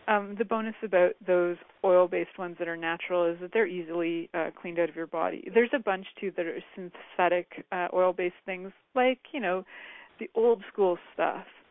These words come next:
We're talking about Vaseline and things like that. And so those are oils, but they also have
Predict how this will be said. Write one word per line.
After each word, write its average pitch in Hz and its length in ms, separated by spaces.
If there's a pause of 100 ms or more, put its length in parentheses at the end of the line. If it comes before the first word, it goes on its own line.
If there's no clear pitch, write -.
(400)
We're 269 140
talking 269 540
about 202 440 (180)
Vaseline 180 1000
and 180 280
things 254 260
like 233 240
that. 185 340
And 185 240
so 220 80
those 262 240
are 262 140 (120)
oils, 202 440
but 185 100
they 196 140
also 202 500
have 180 400